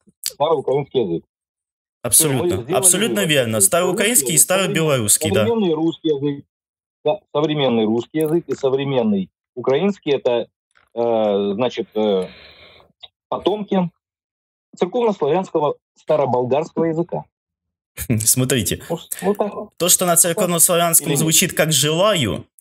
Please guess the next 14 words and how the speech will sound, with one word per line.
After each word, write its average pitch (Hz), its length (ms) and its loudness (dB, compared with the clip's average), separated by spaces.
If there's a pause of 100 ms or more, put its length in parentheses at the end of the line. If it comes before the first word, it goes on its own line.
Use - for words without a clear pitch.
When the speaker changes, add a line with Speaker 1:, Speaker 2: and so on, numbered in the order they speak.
(180)
Speaker 2:
на 143 420 0
русский, 156 680 2
то 131 60 -2
есть 117 160 2
Speaker 1:
Да. 139 80 2
Speaker 2:
староукраинский, 123 580 0
«жадаю». 117 760 0 (460)
Понимаете, 151 580 0 (760)
украинский 185 640 0
язык, 190 500 0 (400)
он 175 280 0
как - 260 -6
раз-таки, 160 840 0 (220)
э, 147 280 2